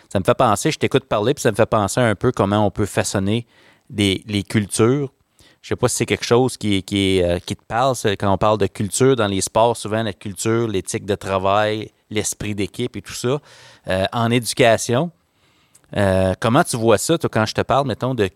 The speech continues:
culture d'école ? Tu l'as vécu à différents niveaux. Euh, ça te dit quoi ?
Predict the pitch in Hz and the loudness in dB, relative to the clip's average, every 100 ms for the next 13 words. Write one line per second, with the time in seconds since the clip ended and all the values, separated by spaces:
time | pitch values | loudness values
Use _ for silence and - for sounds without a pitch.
0 | - 127 104 135 135 123 101 - 117 123 | -6 -6 -2 0 2 0 -4 -2 0 0
1 | 120 98 _ _ _ - - 92 92 95 | -2 -8 _ _ _ -20 -14 -6 -2 0
2 | 104 - 120 101 - 101 101 107 101 98 | -2 0 0 0 -2 -2 0 -2 -2 -2
3 | 180 - _ _ _ _ _ - 95 90 | -4 -6 _ _ _ _ _ -6 -2 0
4 | 90 87 85 85 82 - - 113 98 - | 0 -2 -2 -4 -6 -6 -2 -2 -4 -8
5 | - 135 | 2 2